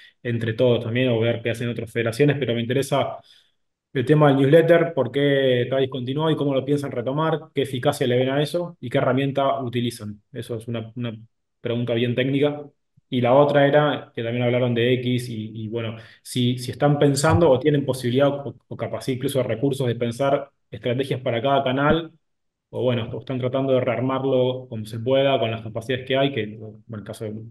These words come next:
Cooperar son, son quizás menores a las que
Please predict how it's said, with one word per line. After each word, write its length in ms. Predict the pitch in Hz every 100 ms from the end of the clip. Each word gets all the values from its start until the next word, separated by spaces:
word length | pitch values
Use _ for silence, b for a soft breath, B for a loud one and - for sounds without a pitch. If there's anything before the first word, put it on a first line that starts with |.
| - _ -
Cooperar 320 | - 120 123 123
son, 260 | 120 113
son 280 | 113 120 113 110 B B
quizás 460 | - 123 123 - B B _
menores 420 | 131 135 151 156
a 80 | 135
las 120 | 127
que 180 | - 131